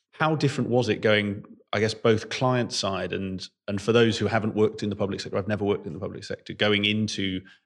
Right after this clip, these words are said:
a public sector organisation like the N H S, like you say, through such a, a time of change, and, and how, how much of a, a difference or a culture shock or just a,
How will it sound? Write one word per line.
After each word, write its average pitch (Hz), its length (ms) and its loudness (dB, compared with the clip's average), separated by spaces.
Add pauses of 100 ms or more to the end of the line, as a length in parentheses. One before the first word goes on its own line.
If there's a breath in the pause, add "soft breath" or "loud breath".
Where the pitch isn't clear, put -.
a - 60 -2
public 95 320 -2
sector - 320 -4
organisation 95 500 -2
like 104 240 -2
the 98 80 -4
N 95 80 -4
H 92 180 -8
S, 98 160 -6
like 113 180 -2
you 95 60 -10
say, 92 140 -12
through 104 320 -2
such - 360 -6
a, 90 200 -6 (460 loud breath)
a - 60 -6
time 104 360 -2
of 92 100 -6
change, 104 440 -4
and, 101 200 -4
and 104 80 -2
how, 110 560 0
how - 240 -2
much - 320 -2
of 95 80 -4
a, 95 240 -2 (480 loud breath)
a 107 80 -2
difference 101 680 0
or 90 120 -6
a 98 40 -8
culture 104 380 -2
shock - 340 -8
or 101 80 -6
just - 260 -12
a, 95 160 -10